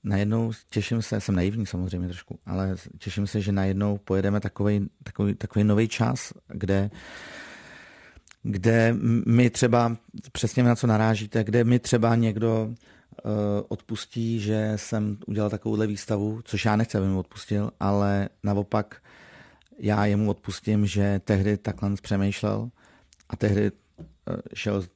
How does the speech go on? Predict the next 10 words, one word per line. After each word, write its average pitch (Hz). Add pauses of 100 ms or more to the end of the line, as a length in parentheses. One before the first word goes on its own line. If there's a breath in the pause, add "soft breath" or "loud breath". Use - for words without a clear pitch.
(100)
tady 98
tím 104
směrem, 104 (360 loud breath)
než 110 (360)
pochopil, 101
že 95
to 107
je 101
špatný 95
směr. 95